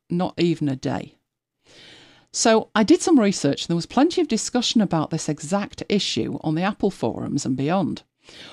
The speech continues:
One complaint related to a seven-month-old MacBook Pro, and the keyboard looked like it had been polished with beeswax. Advice from the Apple faithful included telling the original poster to wash the hands more often. <laughs>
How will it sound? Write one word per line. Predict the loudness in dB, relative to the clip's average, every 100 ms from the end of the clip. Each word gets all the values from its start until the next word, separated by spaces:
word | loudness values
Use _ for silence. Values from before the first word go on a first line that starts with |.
| -12 2
One | 4 4
complaint | 2 4 4 0 -4 -4 -8 -4
related | -2 0 -2 -6
to | -6
a |
seven-month-old | -4 -2 2 4 2 0 -2 -2 -2
MacBook | -6 -6 -10 -6
Pro, | 0 0 0 -8 _ _ -20 -20 -20 -20 -20 -2
and | 0 2
the | 4
keyboard | 6 6 6 4
looked | 2 0
like | -2 -2
it | -2
had |
been | -2 -2
polished | 0 0 0 -2
with | 0
beeswax. | 2 2 0 -4 -8 -12 -14 -16 _ _ _ -20 -20 -20 -20 _ -2
Advice | 0 4 4 4 2
from | 4 6
the | 6
Apple | 2 0 0
faithful | 2 2 0 -2 -4 0
included | -2 0 0 0 -2
telling | 0 4 4 4
the | 2
original | 0 -2 0 -2
poster | 0 0 0 -2 -4
to | -2 0
wash | 0 -2 -4
the | -2
hands | 0 0 0 2
more | 2 4 2
often. | -2 -2 -4
<laughs> | -4